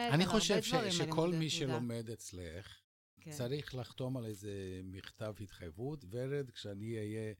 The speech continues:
Speaker 1: עשיר.
Speaker 2: מאוד עשיר,
Speaker 1: אני תורם לכם.
Speaker 2: אני אזכיר
Speaker 1: <laughs>
Speaker 2: אותך."
Speaker 1: אה, זה הם עושים דווקא.
Speaker 2: אני
Speaker 1: הם
Speaker 2: אכתוב לך
Speaker 1: בסדר.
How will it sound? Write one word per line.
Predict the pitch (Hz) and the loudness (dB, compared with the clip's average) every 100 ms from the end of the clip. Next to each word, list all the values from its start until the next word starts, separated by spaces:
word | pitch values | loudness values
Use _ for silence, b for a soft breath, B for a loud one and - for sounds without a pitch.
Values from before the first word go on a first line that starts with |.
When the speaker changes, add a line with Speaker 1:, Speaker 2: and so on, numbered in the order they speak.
| _ - | _ -14
Speaker 1:
עשיר. | - - 120 | -8 -4 -2
Speaker 2:
מאוד | 110 127 123 | 0 -2 -2
עשיר, | 107 - 87 95 156 | -6 -6 -6 -4 -4
Speaker 1:
אני | |
תורם | 202 160 165 160 | -6 -10 -8 -10
לכם. | 156 - 151 160 107 | -12 -16 -16 -12 -8
Speaker 2:
אני | 113 123 120 | -4 -4 -2
אזכיר | 110 - 127 - | -4 -4 -2 0
Speaker 1:
<laughs> | 107 | -2
Speaker 2:
אותך." | - 90 - _ _ - | -6 -8 -12 _ _ 0
Speaker 1:
אה, | 220 180 | 4 4
זה | 170 220 | 2 -2
הם | 214 | -4
עושים | 165 196 190 | -8 -10 -8
דווקא. | 165 147 - 131 - _ _ _ - | -8 -12 -10 -12 -12 _ _ _ -16
Speaker 2:
אני | 101 107 | -12 -4
Speaker 1:
הם | |
Speaker 2:
אכתוב | 107 196 - | 0 2 2
לך | 120 | 2
Speaker 1:
בסדר. | - | 2